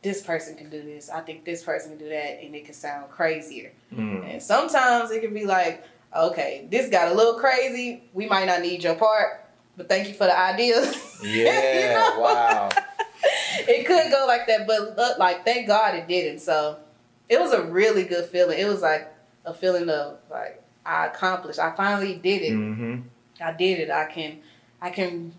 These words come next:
Speaker 1: be happy. And that's when I finally start saying, "Oh, I'm a producer."
Speaker 2: Yeah.
Speaker 1: <laughs> I'm not a beat maker
Speaker 2: <laughs>
Speaker 1: anymore. I produce now. I
Speaker 2: Mm.
Speaker 1: produce 'cause it went through so many stages, and I, I took notes, like, "Okay, it's more to just making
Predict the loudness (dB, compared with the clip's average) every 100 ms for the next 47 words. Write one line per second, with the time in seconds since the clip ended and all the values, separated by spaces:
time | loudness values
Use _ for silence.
0 | _ -8 -6 0 0 0 -4 -6 -6 -6
1 | -8 -6 2 2 2 0 2 2 0 -2
2 | -2 -4 -4 -4 -6 0 4 4 2 -2
3 | -2 -4 -6 -12 -16 _ _ 2 2 0
4 | -2 2 4 4 4 4 2 4 4 4
5 | 2 0 0 -2 2 4 4 2 -2 -6
6 | -14 -4 2 2 2 2 2 2 -2 -4
7 | -2 0 0 -2 0 0 2 0 0 0
8 | 0 -6 -10 -14 _ 0 2 2 -2 -14
9 | _ _ _ _ -6 -4 -2 -6 -8 0
10 | 2 2 0 -4 0 2 2 -2 -4 -2
11 | -2 -4 -6 -6 -4 -4 -4 -12 -2 2
12 | 4 2 -4 -6 -2 -4 -2 -6 -8 -14
13 | _ _ _ _ -14 -12 -4 0 0 -2
14 | -4 -6 -6 -8 -12 -10 -10 -10 -12 -16
15 | -18